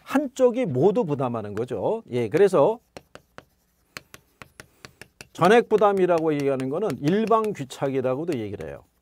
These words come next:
그러면 일방 귀착이라는 표현에는 완전이라는 표현이 들어가요. 그죠? 예. 그랬을 때 요거는 이제 여러분들이 요렇게 생각하시면 되겠죠. 수요가 완전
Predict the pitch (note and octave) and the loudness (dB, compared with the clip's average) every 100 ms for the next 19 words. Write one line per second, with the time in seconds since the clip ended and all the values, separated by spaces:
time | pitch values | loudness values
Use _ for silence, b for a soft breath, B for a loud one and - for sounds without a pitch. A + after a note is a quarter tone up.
0 | - _ D#3+ G#3 B3 D#3 F#3+ G#3 A3+ A3 | -20 _ 6 6 6 2 0 4 2 2
1 | D3+ C#3 D#3+ D#3 C#3+ C3+ A2+ B2 A#2+ C#3+ | -6 -4 -2 0 -2 -2 -6 -6 -6 -6
2 | F#3 F#2 A#2 C#3 G3 G3 G#3+ G3+ E3 D#3 | -6 -4 -2 0 2 4 4 4 -2 -2
3 | C#3+ - C3 C3 A2 G2+ F2+ C#2+ - _ | -6 -6 -6 -6 -8 -10 -10 -12 -16 _
4 | A#2+ C3+ G3 - B2 G#2 b b b - | -4 -2 -2 -4 -4 -4 b b b 4
5 | G#3 G#3 B3+ E3 D#3+ A#2+ b b b D#3+ | 4 4 2 4 4 0 b b b 6
6 | G#3 C4 C#4 A3 F#3+ E3 E3 F3+ D#3 C3 | 8 8 4 4 4 4 0 0 0 0
7 | C3 F3+ F3+ F#3+ D#3 C#3+ C#3 B2 - B2+ | 2 2 2 0 -2 -4 -2 -4 -4 -8
8 | A#2 G2 G2 - E2+ B2+ G3+ B B B | -8 -8 -10 -8 -6 -4 -6 B B B
9 | - A#3+ C4 A#3 C3+ C#3 G#2+ - - - | -6 0 0 4 4 4 2 -6 -20 -20
10 | _ - _ _ _ _ _ _ _ b | _ -20 _ _ _ _ _ _ _ b
11 | b b b C#3 E3+ F#3+ F3+ E3+ A3 | b b b 2 4 6 4 4 -8